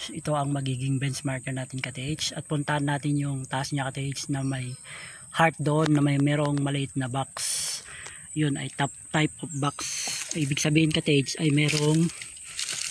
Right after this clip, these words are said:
giveaway dito ka-T H. Kung saan yung meron siyang heart dito ka-T H. Ito. Heart ito ka-T H.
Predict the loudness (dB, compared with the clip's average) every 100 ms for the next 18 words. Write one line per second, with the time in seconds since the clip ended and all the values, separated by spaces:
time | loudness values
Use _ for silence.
0 | -2 2 4 6 6 6 4 4 0 0
1 | 2 2 2 2 2 0 -2 0 2 2
2 | 4 6 6 6 4 4 4 4 2 2
3 | 0 -2 -2 -4 -4 -6 -6 -8 -8 -6
4 | -6 -4 -4 -4 -8 -12 -16 -18 -16 -10
5 | -8 -8 -10 -12 -14 -6 0 2 2 0
6 | 0 2 2 2